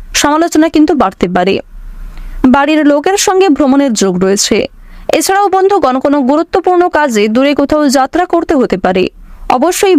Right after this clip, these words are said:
বুঝে শুনে একটু সিদ্ধান্ত নেওয়ার চেষ্টা করবেন। মাথা ঠান্ডা করে পদক্ষেপ নিলে অবশ্যই সময়ের মধ্যে কিছু ভালো সুযোগ কিংবা কিছু ভালো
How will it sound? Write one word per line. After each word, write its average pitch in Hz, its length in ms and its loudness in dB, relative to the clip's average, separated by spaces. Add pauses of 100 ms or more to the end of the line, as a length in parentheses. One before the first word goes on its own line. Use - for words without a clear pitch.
বুঝে 262 240 2
শুনে 294 300 0
একটু 320 200 0
সিদ্ধান্ত 269 420 2 (120)
নেওয়ার 311 260 0
চেষ্টা 190 320 -2
করবেন। 190 300 0 (440)
মাথা 247 340 2
ঠান্ডা 269 260 2
করে 349 200 0 (100)
পদক্ষেপ 330 460 -2
নিলে 262 280 4 (380)
অবশ্যই 262 520 0 (140)
সময়ের 320 360 2
মধ্যে 320 240 -2
কিছু 320 300 0
ভালো 233 280 2
সুযোগ 277 420 0
কিংবা 233 320 2
কিছু 247 320 -2
ভালো 226 140 0